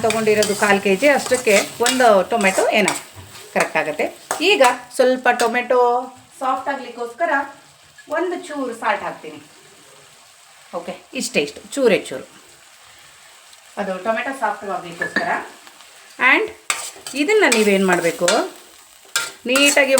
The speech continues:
ಒಂದು ಮಿಕ್ಸ್ ಕೊಟ್ಟು ಅದು ಚೆನ್ನಾಗಿ ಟೊಮೆಟೊ ಅದರಲ್ಲೇ ಫುಲ್ ಮ್ಯಾಶ್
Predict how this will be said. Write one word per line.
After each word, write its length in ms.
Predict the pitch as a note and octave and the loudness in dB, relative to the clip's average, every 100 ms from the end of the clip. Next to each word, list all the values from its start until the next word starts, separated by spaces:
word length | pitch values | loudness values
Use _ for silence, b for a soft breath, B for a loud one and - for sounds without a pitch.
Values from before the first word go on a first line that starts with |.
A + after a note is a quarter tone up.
| B3 | 4
ಒಂದು 220 | A#3+ A3 G#3+ | 4 4 4
ಮಿಕ್ಸ್ 220 | A3+ - - B3+ | 2 -2 0 2
ಕೊಟ್ಟು 260 | G#3+ F#3+ A#3 D4+ - B B - | 2 4 2 2 -4 B B -2
ಅದು 120 | B3+ C#4+ | 0 0
ಚೆನ್ನಾಗಿ 380 | B3+ B3 D4+ E4+ E4+ | 2 2 2 2 0
ಟೊಮೆಟೊ 280 | A#3+ C4 C#4 | 0 2 2
ಅದರಲ್ಲೇ 500 | G#3+ A3+ C4+ C#4 D4 C#4 D#4 - - - | 4 4 4 2 2 2 0 -2 -8 -4
ಫುಲ್ 340 | D4 E4 F#4 G#4 D#4 | 0 4 4 4 4
ಮ್ಯಾಶ್ 220 | C#4 | 2